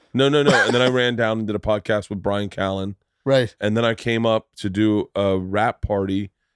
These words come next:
Speaker 1: at the bar acro-, next door. And I was so busy, and I thought on the ride, I said, "Man, there was a time," and me and you and I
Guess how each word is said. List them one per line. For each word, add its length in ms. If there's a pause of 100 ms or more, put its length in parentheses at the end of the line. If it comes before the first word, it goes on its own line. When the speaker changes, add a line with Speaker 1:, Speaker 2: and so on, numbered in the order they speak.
(200)
Speaker 1:
at 240
the 80
bar 540
acro-, 240 (200)
next 300
door. 340 (840)
And 100
I 60
was 140
so 220
busy, 440
and 80
I 100 (100)
thought 160
on 60
the 80
ride, 260
I 60
said, 380
"Man, 200
there 120
was 140
a 60
time," 400
and 220
me 220
and 120
you 180
and 80
I 240